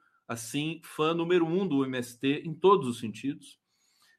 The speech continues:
É, entrevistei a Ayala Ferreira, que me foi indicada diretamente pelo João Pedro Stedley, que tá na China, vai voltar daqui a pouco pro Brasil, e pelo João Paulo, é, que é o da coordenação nacional do M S T. Ela deu um show, um show fantástico,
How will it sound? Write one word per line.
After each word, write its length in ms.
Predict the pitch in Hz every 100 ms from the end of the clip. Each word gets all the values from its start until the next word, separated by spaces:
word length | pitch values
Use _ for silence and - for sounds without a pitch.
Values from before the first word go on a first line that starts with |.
| -
É, 220 | 135 131
entrevistei 580 | 151 165 165 165 170 165
a 80 | 143
Ayala 340 | 139 151 151
Ferreira, 380 | 139 123 151 170
que 120 | 180
me 140 | 185 180
foi 220 | - 196
indicada 520 | 180 156 160 156 147
diretamente 640 | 147 175 185 160 139 147 -
pelo 220 | 147 135
João 220 | 135 123
Pedro 280 | 135 123 117
Stedley, 520 | - 123 123 135 139
que 100 | -
tá 140 | 156
na 100 | 160
China, 360 | 143 - 156 156
vai 140 | 127
voltar 360 | 120 127 127 123
daqui 180 | 117 113
a 60 |
pouco 260 | 110 113 -
pro 120 | 123
Brasil, 500 | 131 160 135 147 180 - - - _
e 80 | 147
pelo 260 | 151 170 156
João 240 | 175 175
Paulo, 420 | 143 139 147 151 _ _ _ _ -
é, 240 | 127 131
que 240 | 127 - 131
é 220 | 131 131 139
o 160 | 135 - -
da 140 | 127
coordenação 480 | 123 131 131 123 135
nacional 320 | 131 127 123
do 80 | 123
M 100 | 123
S 140 | 120 -
T. 80 |
Ela 180 | 107 120
deu 120 | 131
um 100 | 170
show, 520 | 165 - 156 139 - - _ -
um 120 | 143
show 500 | 139 - 147 147 185 - _ _ -
fantástico, 680 | 139 127 127 139 - -